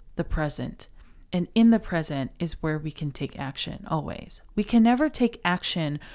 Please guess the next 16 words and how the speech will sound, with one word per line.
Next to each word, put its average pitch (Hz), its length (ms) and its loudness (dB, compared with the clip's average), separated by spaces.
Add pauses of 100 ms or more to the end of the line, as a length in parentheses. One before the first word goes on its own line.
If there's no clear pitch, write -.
from 170 220 0
the 151 80 0
past. 151 580 -2
We 180 60 -6
can 202 180 0
never 208 220 2
take 226 340 -2
action 160 380 -2
from 156 200 -4
the 147 100 -4
future. - 500 -8
We 175 120 0
must 175 320 -2
always 190 380 2
take - 220 -4
action 139 560 -4